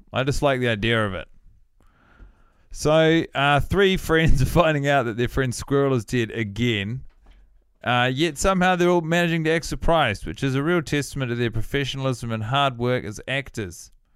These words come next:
If nothing else, watching this movie over and over again has given me, uh, respect for the craft of acting and the idea that some people have to do the same performance, you know,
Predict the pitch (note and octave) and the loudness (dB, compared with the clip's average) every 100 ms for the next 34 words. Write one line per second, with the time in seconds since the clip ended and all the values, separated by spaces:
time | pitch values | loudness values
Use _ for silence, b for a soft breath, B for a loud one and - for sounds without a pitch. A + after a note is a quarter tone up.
0 | _ _ _ _ _ _ _ _ _ - | _ _ _ _ _ _ _ _ _ -8
1 | C#3+ F#3 A#3+ - G#3 F3+ B2 F2+ - B2 | -2 2 2 2 0 2 0 -2 -2 -2
2 | A2 A#2+ G#2+ B2 B2 A#2 A2+ A2+ A2 A#2 | -2 -4 -4 -2 0 2 2 0 0 -2
3 | A2+ G#2+ G#2+ A2 B2 A#2 A2+ - B2 B2 | -2 -2 -2 -2 -4 -4 -4 -4 -4 -2
4 | B2 B2 B2 A#2+ A#2+ A#2 A2+ A#2 - E3+ | -2 -2 -2 -2 -2 0 -2 -4 -2 -4
5 | - C3+ - E3+ G#3 G3+ E3 G3 B3 - | -2 -6 -2 2 2 0 0 0 -2 -2
6 | C3 F#2 G2+ G#2 A2 A#2 A2+ A2 D3 D#3 | -4 -4 -8 -6 -4 -4 -6 -6 -4 -2
7 | C#3 C3+ C3 C#3 - B2+ A#2+ C#3 C3 A2+ | -2 0 0 -2 -4 -8 -6 -4 -4 -2
8 | E3+ G3+ A#3 D#3+ G3 G2+ G2 C3+ - G#2 | 0 -2 -2 -6 -6 -8 -8 -12 -12 -6
9 | A#2 | -6